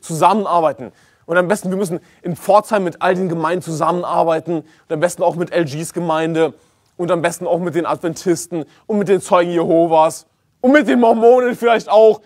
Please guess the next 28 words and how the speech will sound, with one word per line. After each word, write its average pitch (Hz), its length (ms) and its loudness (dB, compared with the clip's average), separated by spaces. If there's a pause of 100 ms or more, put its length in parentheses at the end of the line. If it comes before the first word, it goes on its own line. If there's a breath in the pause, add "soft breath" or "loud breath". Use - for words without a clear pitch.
(200 soft breath)
die 208 100 -2
gar 254 200 4
nicht 233 120 -2
an 220 100 0
Jesus 233 200 0
Christus 226 320 -4
glauben, 254 340 4 (140 loud breath)
weil 220 140 0
sie 254 80 4
einen 254 120 0
falschen - 460 0
Jesus 196 280 -4
haben. 196 280 0 (920)
Sie 208 160 0
glauben 254 380 4
gar 185 200 -2
nicht, 165 180 -10 (140 soft breath)
dass 208 140 -2
Jesus 254 200 2
Christus 175 320 -2
Gott 165 180 2
ist. 107 180 -12 (120 soft breath)
Sie 226 160 2
glauben 262 320 4
nicht 175 220 -8 (100)
an 226 120 0
die 240 80 0
Trinität. 196 640 -4